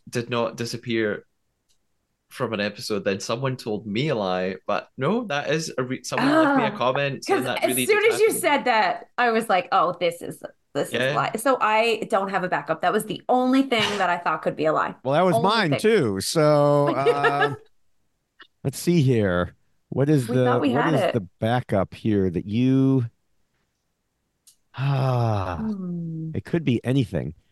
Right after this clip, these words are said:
Speaker 3: He could have made up the name of where someone, you know, what someone asked a question or something like that,
Speaker 2: Yeah.
Speaker 3: or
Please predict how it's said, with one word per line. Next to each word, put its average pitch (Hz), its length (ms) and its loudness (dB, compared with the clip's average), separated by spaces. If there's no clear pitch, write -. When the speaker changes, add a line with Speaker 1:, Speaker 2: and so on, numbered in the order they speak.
Speaker 3:
He 131 60 -2
could 151 160 -2
have 143 100 0
made 135 280 2
up 143 160 -2
the 120 100 0
name 113 560 0
of 82 140 -4
where 110 220 0
someone, 113 600 0
you 117 140 0
know, 95 120 2
what 104 300 0
someone 117 380 -2
asked 113 240 -2
a 101 40 -2
question 98 540 -2
or 62 80 0
something 85 400 -4
like 85 220 -2
that, 82 400 -2
Speaker 2:
Yeah. 90 40 0
Speaker 3:
or 85 160 -2